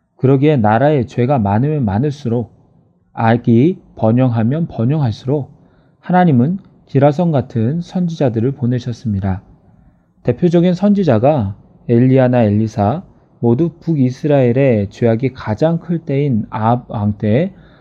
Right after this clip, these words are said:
하나님을 섬기기보다 여호와를 섬기는 자를 잡아 죽이고 우상이 국교가 되었던 시기의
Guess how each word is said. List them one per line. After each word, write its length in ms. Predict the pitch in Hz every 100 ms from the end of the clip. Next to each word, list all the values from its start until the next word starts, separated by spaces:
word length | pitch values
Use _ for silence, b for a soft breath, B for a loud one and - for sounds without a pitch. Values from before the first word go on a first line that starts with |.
| b
하나님을 520 | - 196 202 202 196 190
섬기기보다 880 | 196 185 180 170 117 123 156 98 b b _ 117
여호와를 480 | 117 127 131 139 131
섬기는 480 | 185 190 185 180
자를 260 | 143 135 120
잡아 380 | - 113 131 135
죽이고 720 | - 110 113 165 156 98 b b b
우상이 540 | 123 131 156 151 143 -
국교가 840 | - 135 - - 160 156 151 113
되었던 480 | - 120 117 127 117
시기의 640 | - 185 170 135 120 175